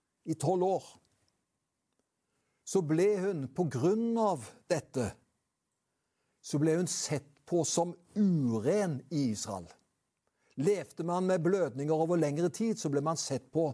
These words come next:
som en uren person. Dermed så fikk man ikke være med i dyr-, gudsdyrkelsen,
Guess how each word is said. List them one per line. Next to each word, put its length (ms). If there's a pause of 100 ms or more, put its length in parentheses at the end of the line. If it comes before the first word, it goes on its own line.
(560)
som 240
en 140 (280)
uren 800 (460)
person. 500 (580)
Dermed 540 (880)
så 160
fikk 180
man 160
ikke 240
være 220
med 80
i 160
dyr-, 200 (200)
gudsdyrkelsen, 880